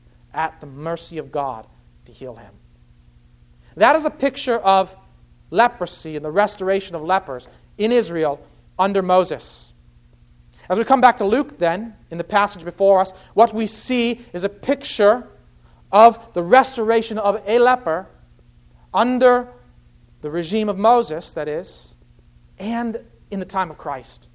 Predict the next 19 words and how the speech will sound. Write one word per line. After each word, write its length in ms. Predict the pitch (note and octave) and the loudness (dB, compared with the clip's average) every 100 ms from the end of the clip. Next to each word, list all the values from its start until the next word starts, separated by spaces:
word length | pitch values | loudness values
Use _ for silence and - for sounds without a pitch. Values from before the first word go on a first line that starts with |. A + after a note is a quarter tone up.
| _ _ _ _ _ _ _ _ _ _ _ _ _ _ | _ _ _ _ _ _ _ _ _ _ _ _ _ _
Now, 340 | F3 A3+ E3+ - - _ _ _ _ _ _ | 0 2 2 -4 -18 _ _ _ _ _ _
the 120 | D#3 F3 | -8 2
way 260 | A3+ B3+ | 4 6
in 100 | B3 | 4
which 200 | A#3 A3+ | 2 0
this 160 | A#3 G3+ | -4 -4
man 220 | G#3+ A3 | -2 -2
is 80 | G#3 | -4
to 80 | F#3+ | -8
be 120 | G3+ | -6
restored 680 | G3 F#3 - - A3+ A#3+ B3 | -6 -8 -6 4 6 6 2
into 140 | A3+ | -2
fellowship 480 | - A3+ A3 G#3+ G#3+ | 0 2 2 0 -6
with 100 | G3+ | -8
his 100 | F3+ | -8
people 480 | - A#3 - D#3 - - _ - | -8 -6 -2 -4 -4 -20 _ -4
is 200 | A3+ F#3+ | -4 -2
the 100 | G#3 | -6
same, 560 | - A#3 G#3+ F3 B2 | -2 -2 0 -2 -8